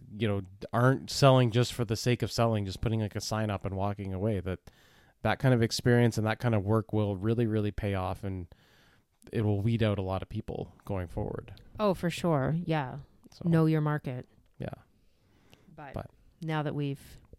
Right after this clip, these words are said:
Speaker 2: harped on that.
Speaker 1: ranted
Speaker 2: I know.
Speaker 1: on that.
Speaker 2: It is a little bit of a rant, but it's just my thing
Speaker 1: okay.
Speaker 2: because I
Speaker 1: I
Speaker 2: think
Speaker 1: know.
Speaker 2: that, like, I don't know even if any of you out there remember, we used to sit down at your kitchen table and present the offers in person.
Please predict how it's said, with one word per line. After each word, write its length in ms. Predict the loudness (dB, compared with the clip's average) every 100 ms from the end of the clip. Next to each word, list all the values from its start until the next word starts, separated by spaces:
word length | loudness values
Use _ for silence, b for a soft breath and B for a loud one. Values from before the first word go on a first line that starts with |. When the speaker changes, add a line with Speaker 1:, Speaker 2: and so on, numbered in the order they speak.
| _ _ _ _ _ _ -20 _
Speaker 2:
harped 300 | -12 -10 -8
on 160 | -6
that. 160 | -6 -4
Speaker 1:
ranted 540 | -4 -4 -6 -10 -12 -12
Speaker 2:
I 160 | -8 -6
know. 220 | -6 -6
Speaker 1:
on 100 | -6
that. 160 | -6 -8 -10 b b 0
Speaker 2:
It 180 | 4 6
is 200 | 4 4
a 40 |
little 240 | 4 4
bit 120 | 2 -2
of 100 | -2
a 80 |
rant, 420 | -4 -4 -4 -6 -4
but 160 | -4 -4 B -8
it's 160 | -8 -2
just 240 | -2 0
my 160 | 0 0
thing 300 | 0 0 2
Speaker 1:
okay. 100 | 2
Speaker 2:
because 220 | 0 2
I 40 |
Speaker 1:
I 60 | 0
Speaker 2:
think 260 | 2 0 0
Speaker 1:
know. 60 |
Speaker 2:
that, 200 | 0 -2 -4 b b -2
like, 260 | -2 -2 -10 _ _ -12
I 180 | -10 -6
don't 180 | -4
know 320 | 0 2 2 0
even 320 | -2 0 0
if 120 | 0 -2
any 220 | -2 0
of 80 | 0
you 180 | 2 2
out 160 | 2
there 100 | 2
remember, 480 | 0 2 2 2 0 b b _
we 160 | 6 8
used 400 | 8 8 6 4
to 100 | 0
sit 240 | 0 0
down 220 | 4 4
at 60 | 4
your 120 | 2
kitchen 340 | 0 -2 0 0
table 360 | 0 2 2
and 100 | 2
present 340 | 2 2 2 4
the 120 | 6
offers 360 | 4 4 2 4
in 100 | 2
person. 560 | 0 -2 -2 -2 -4